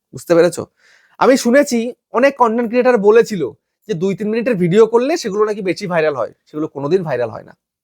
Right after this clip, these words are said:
আমি নিজে প্রুফ সেটা, ঠিক আছে? আমি যখনই আট মিনিট প্লাস, দশ মিনিট প্লাস ভিডিও করেছিলাম, তারপরে গিয়ে আমার ভিডিও ভাইরাল হতে শুরু করেছিল, তার আগে কিন্তু হয়নি। আমি এর আগে এক বছর একটা হিন্দি চ্যানেল তৈরি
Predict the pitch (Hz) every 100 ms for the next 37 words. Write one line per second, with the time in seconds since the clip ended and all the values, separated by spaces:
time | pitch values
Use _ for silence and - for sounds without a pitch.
0 | _ _ _ _ _ 180 233 247 294 -
1 | 277 254 - - - _ _ _ _ _
2 | _ _ 180 208 - 110 _ _ _ _
3 | 185 240 165 185 190 285 247 233 - 240
4 | 233 - 254 196 196 240 233 - 240 175
5 | 175 240 240 240 196 202 262 - _ _
6 | - - - 196 190 196 190 160 151 156
7 | 135 143 139 143 131 117 113 110 - -
8 | 139 147 151 139 147 135 117 120 113 -
9 | _ _ _ _ _ _ - 196 233 226
10 | 214 226 220 202 180 220 254 240 233 196
11 | 196 220 233 220 220 196 190